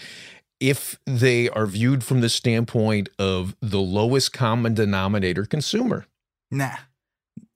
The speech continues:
Speaker 2: Well, uh, I, I, I, I don't agree. <laughs> I think my, I think my conclusion is that this can be a tremendously useful tool for a lot of medium,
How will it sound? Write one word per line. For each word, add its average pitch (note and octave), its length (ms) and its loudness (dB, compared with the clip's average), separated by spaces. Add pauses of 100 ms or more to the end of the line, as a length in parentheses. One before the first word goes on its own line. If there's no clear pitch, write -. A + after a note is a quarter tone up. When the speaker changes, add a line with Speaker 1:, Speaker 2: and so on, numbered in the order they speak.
Speaker 2:
Well, F3 340 0 (420)
uh, B2 100 -8 (1000)
I, F3+ 540 2
I, E3+ 180 2 (120)
I, E3+ 260 2
I E3 160 2 (360)
don't C#3+ 480 0
agree. G#2 400 -4
<laughs> - 60 -4
I A3+ 1200 2
think B3 160 2
my, A3 180 4 (220)
I G#3 80 4
think B3+ 140 2
my C#4+ 100 6
conclusion F#3 560 0
is D#3+ 320 -2
that C#3 240 -2
this D#3 180 -4
can D3 160 -2
be C#3 120 0
a C#3 60 0
tremendously C3+ 640 2
useful B2+ 500 0
tool A#2 520 0 (160)
for C3 300 0
a A#2+ 40 2
lot B2+ 240 2
of C3+ 120 -2
medium, C3+ 680 2